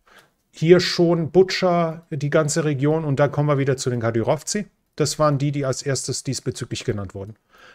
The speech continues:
Dass hier in der Gegend um, um, ähm, Irpin und so weiter, dass dort haben ja die Ukrainer hier de-, den, das Gebiet geflutet, um die Russen zu stoppen.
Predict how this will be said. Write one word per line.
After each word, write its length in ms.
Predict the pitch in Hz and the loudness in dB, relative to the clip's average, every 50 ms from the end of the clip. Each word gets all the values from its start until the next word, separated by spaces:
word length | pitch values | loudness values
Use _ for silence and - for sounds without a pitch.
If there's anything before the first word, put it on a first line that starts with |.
| _ - | _ -6
Dass 240 | 131 123 - - | -6 -4 -2 -4
hier 380 | - - 170 170 175 175 175 175 | -2 2 4 4 4 4 2 0
in 340 | 165 151 147 151 151 147 143 | -2 -2 -2 0 0 -2 0
der 140 | 123 131 127 | 0 0 0
Gegend 500 | 127 139 143 143 151 143 139 143 - - | 0 0 -2 -2 -2 -2 -4 -4 -8 -4
um, 460 | - 143 131 127 127 123 123 120 107 - _ _ _ _ _ _ _ _ _ _ _ _ _ _ _ _ _ _ _ _ | -2 0 0 0 0 -2 -4 -4 -8 -10 _ _ _ _ _ _ _ _ _ _ _ _ _ _ _ _ _ _ _ _
um, 460 | _ 143 143 135 127 123 120 120 117 117 | _ -4 -2 -2 -2 -2 -2 -2 -2 -2
ähm, 480 | 113 110 110 107 107 107 107 104 104 - - | -2 -2 -2 -4 -4 -4 -6 -6 -8 -6 0
Irpin 400 | 151 160 147 156 - 156 151 151 | 0 0 0 2 0 0 0 0
und 160 | 143 135 - | 0 -2 -2
so 120 | - 135 | -2 0
weiter, 360 | 123 127 127 127 - 127 120 - - - - - - - _ _ | 2 2 2 2 2 0 -2 -2 -8 -18 -20 -20 -20 -20 _ _
dass 360 | 131 123 - - - - _ - | -2 -2 -2 -2 -6 -8 _ -16
dort 380 | 131 - 143 139 143 143 - - _ - - - | -6 -2 -2 -2 -2 -4 -10 -16 _ -20 -16 -4
haben 240 | - 143 135 143 | -2 0 2 4
ja 140 | 139 135 131 | 4 4 4
die 260 | 120 123 120 120 139 | 2 2 -2 -2 -2
Ukrainer 500 | 151 135 - - 123 127 143 143 156 147 | -4 -4 -2 -2 -2 -2 0 0 0 0
hier 420 | 127 98 - 135 131 131 127 127 127 | -2 -2 0 0 2 2 2 2 0
de-, 460 | - - 120 117 110 110 110 107 110 131 - _ _ _ - | -2 -2 -2 0 0 0 -2 -2 -4 -10 -18 _ _ _ -6
den, 720 | 120 110 107 107 104 101 101 101 98 101 98 101 101 - - - _ _ _ - | -4 -2 -2 -2 -2 -2 -4 -4 -6 -8 -10 -10 -12 -14 -18 -20 _ _ _ -18
das 220 | - - - - | -12 -10 -10 -8
Gebiet 280 | - 107 110 143 - - | -4 -4 -4 -4 -2 -2
geflutet, 640 | 156 - - 135 160 180 170 - 190 190 - - _ _ | -4 -4 -2 -2 -2 -2 -2 -4 -8 -8 -10 -20 _ _
um 100 | - 127 | -6 -2
die 100 | 123 120 | -2 0
Russen 280 | 113 127 120 - 139 - | 0 0 0 -2 -6 -8
zu 120 | - 123 | -6 -6
stoppen. 480 | 107 - - 139 143 143 - 185 180 | -6 -6 -6 -6 -6 -4 -6 -6 -6